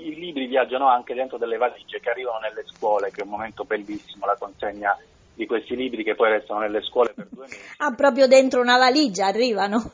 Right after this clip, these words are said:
Speaker 1: Dentro una valigia, li facciamo viaggiare dentro una valigia, che è un sistema, fra virgolette, un po' più comodo di trasportarli senza farli rovinare, ma anche molto simbolico,
Speaker 2: Sì.
Speaker 1: perché appunto,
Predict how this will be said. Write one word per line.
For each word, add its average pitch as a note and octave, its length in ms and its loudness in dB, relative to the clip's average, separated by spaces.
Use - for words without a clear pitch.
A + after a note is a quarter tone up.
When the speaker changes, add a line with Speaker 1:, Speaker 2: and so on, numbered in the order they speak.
Speaker 1:
Dentro E3+ 380 -16
una C#3+ 140 -16
valigia, A2 420 -20
li A2 80 -20
facciamo B2 380 -20
viaggiare A#2+ 360 -18
dentro A#2 260 -20
una C3+ 100 -20
valigia, C3 380 -18
che A#2 120 -6
è - 20 -4
un G#2+ 120 -10
sistema, G#2+ 520 -4
fra G#2 140 -4
virgolette, A2 480 -2
un B2 80 -8
po' A#2+ 160 0
più - 160 -20
comodo B2 280 -6
di G#2+ 100 -10
trasportarli A2 840 -2
senza - 320 -14
farli G#2 260 -4
rovinare, A#2 500 -2
ma A#2+ 160 4
anche A#2 240 -6
molto A#2 280 -10
simbolico, A#2 520 -2
Speaker 2:
Sì. D4 220 8
Speaker 1:
perché - 140 6
appunto, - 400 -12